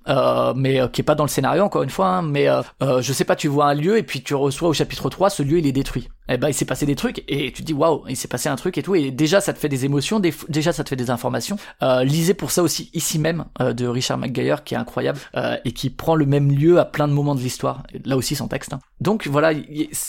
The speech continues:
le fait qu'il y ait les quatre actes, ça, ça a quand même du sens de les faire de manière séparée.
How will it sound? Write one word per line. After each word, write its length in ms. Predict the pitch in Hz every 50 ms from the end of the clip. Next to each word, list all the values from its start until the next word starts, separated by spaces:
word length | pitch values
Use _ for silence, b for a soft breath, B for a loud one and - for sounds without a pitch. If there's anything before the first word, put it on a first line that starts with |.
| - - - _ _ _ -
le 120 | 143 147
fait 360 | - - 208 202 - - - -
qu'il 140 | - - 170
y 20 |
ait 40 | 165
les 100 | 151 147
quatre 240 | - 156 151 - -
actes, 180 | 202 202 - -
ça, 280 | - - 151 143 139
ça 160 | - - 147
a 40 | 147
quand 120 | 143 - 175
même 180 | 196 202 185
du 140 | 151 160 147
sens 340 | - - 151 147 - - -
de 100 | 131 139
les 120 | 135 131
faire 240 | - - 156 147 139
de 40 | 139
manière 300 | 131 131 131 135 131 -
séparée. 360 | - 143 - - 117 113